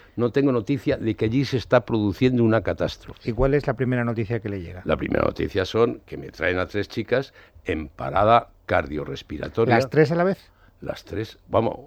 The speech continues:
Speaker 1: una detrás de otra, pero, pero prácticamente tres, ¿no? Eh, pero vamos, en el transcurso de diez segundos, quizá entre una y otra, ¿no? O menos.
Speaker 2: ¿Quién las lleva? ¿Las lleva la, la
Speaker 1: Pues
Speaker 2: gente
Speaker 1: unas
Speaker 2: de seguridad?
Speaker 1: son los vigilantes estos del chaleco amarillo y otras son otros que son,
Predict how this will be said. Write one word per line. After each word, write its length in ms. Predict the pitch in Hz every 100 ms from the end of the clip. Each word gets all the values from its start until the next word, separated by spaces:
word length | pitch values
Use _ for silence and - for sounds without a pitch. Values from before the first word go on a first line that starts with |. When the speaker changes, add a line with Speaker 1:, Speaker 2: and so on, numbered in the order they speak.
| -
Speaker 1:
una 240 | 101 104
detrás 260 | 85 87 -
de 80 | 160
otra, 300 | 139 - -
pero, 300 | 80 76 -
pero 220 | - 76 -
prácticamente 1000 | 95 - 113 107 120 117 139 135 90 85
tres, 440 | 123 - - - -
¿no? 240 | 113 143 - -
Eh, 240 | - - -
pero 180 | - -
vamos, 300 | 110 127 -
en 100 | - 82
el 80 | 82
transcurso 440 | 73 120 107 135
de 340 | 131 117 98
diez 280 | 90 98 92
segundos, 560 | 82 156 160 82 - - - - -
quizá 220 | 80 104
entre 180 | 98 90
una 300 | 90 85 87
y 120 | 85
otra, 260 | 175 - 87
¿no? 80 | 143
O 220 | - 85
menos. 260 | 104 156 - - -
Speaker 2:
¿Quién 180 | 143
las 120 | 147 117
lleva? 240 | 107 143 180
¿Las 180 | 113
lleva 220 | 120 135 147
la, 240 | 131 131
la 240 | 127 123
Speaker 1:
Pues 120 | 123 143
Speaker 2:
gente 140 | 190
Speaker 1:
unas 140 | 190
Speaker 2:
de 40 | 165
seguridad? 220 | 180 160
Speaker 1:
son 60 | 156
los 160 | 120
vigilantes 580 | 123 123 127 156 160 135
estos 300 | 135 - 135
del 140 | 127 104
chaleco 360 | 113 117 120
amarillo 560 | 113 117 165 127 135 156 _ -
y 120 | 101
otras 260 | 135 143 -
son 260 | 147 147 -
otros 440 | 143 151 120 135
que 380 | - - 92 87
son, 540 | 101 113 110 107 104